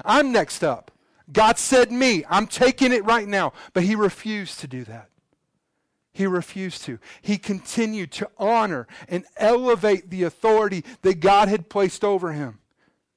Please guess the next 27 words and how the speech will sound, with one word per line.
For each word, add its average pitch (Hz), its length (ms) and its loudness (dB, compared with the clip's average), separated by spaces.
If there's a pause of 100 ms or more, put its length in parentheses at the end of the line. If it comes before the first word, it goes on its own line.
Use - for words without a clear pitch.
(500)
And 165 100 -12
some 294 320 0
of 262 100 2
us 202 240 0
are 202 60 -2
sitting 247 360 -4
there 214 120 -4
going, 190 340 -2
"I 190 80 -4
can't, 247 400 -6 (240)
I 254 100 -2
can't 302 300 0
get 254 160 2
over 330 300 4
the 339 100 0
things 262 340 0
I 226 140 4
know 247 260 6
I 247 120 4
should 240 320 -4
be 233 100 2
able 240 220 4
to 226 80 -6
get 220 160 2
over 208 260 4
right 175 240 2
now." 151 320 -10